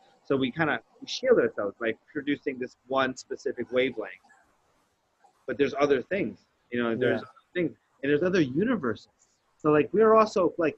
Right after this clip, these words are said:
Speaker 1: quantum computing, we're able to, like, we could see other dimensions, other universes.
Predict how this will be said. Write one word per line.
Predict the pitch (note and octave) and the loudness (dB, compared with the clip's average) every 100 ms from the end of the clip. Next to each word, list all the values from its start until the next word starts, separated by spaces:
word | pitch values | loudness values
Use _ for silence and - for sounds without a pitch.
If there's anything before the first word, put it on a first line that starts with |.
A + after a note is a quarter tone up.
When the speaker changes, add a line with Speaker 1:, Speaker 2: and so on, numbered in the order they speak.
| _ | _
Speaker 1:
quantum | F3 F#3+ F3 D#3+ | -2 -2 -4 -8
computing, | D#3 - G3 G3+ D#3 B2+ | -8 -6 -2 0 0 0
we're | E3 G3 | 2 2
able | F3+ E3+ | 2 0
to, | - E3+ | -2 -2
like, | C#3+ B2+ - _ _ _ | 0 -2 -6 _ _ _
we | - G3+ | 0 0
could | G#3+ | -2
see | - - A3 G#3+ C#3+ - | -6 -6 0 0 0 0
other | D3 C#3 | 2 0
dimensions, | B2+ A#2+ D3 D#3 B2+ A2 _ - | 0 -4 -4 -4 -8 -10 _ -6
other | C3+ C3+ | -2 0
universes. | A2+ B2+ C#3+ A2 F#2+ - | -2 -4 -4 -6 -8 -12